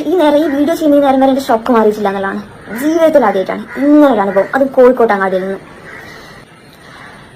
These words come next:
പറയാനുള്ളത് ഗവൺമെന്റിനോടാണ്. വുമൺ ആൻഡ് ചൈൽഡ് വെൽഫെയർ ഡിപ്പാർട്ട്മെന്റ് എന്നത്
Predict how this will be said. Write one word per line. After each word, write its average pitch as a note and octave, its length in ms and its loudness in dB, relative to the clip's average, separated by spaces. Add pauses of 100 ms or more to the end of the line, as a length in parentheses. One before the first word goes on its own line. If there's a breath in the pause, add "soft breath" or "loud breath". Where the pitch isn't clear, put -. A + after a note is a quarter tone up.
(460)
പറയാനുള്ളത് A#3 460 2
ഗവൺമെന്റിനോടാണ്. A3 1080 -2
വുമൺ A3+ 180 2
ആൻഡ് A#3 140 0
ചൈൽഡ് A3+ 240 2
വെൽഫെയർ A3+ 300 0
ഡിപ്പാർട്ട്മെന്റ് A3 440 -2
എന്നത് G#3 520 -6